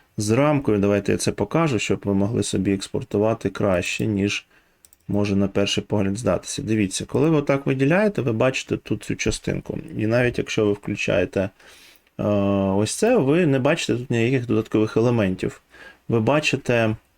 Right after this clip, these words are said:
ну, з одного боку, ви бачите виділення тільки картинки, але тут, але в,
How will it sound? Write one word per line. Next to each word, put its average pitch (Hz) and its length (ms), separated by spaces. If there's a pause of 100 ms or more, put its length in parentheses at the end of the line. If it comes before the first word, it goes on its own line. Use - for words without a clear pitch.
(400)
ну, 123 200 (120)
з - 20
одного 120 300
боку, 107 300
ви 107 100
бачите 107 380
виділення 107 480
тільки 101 320
картинки, 202 600 (420)
але 123 220
тут, 247 400 (920)
але 127 220
в, 117 120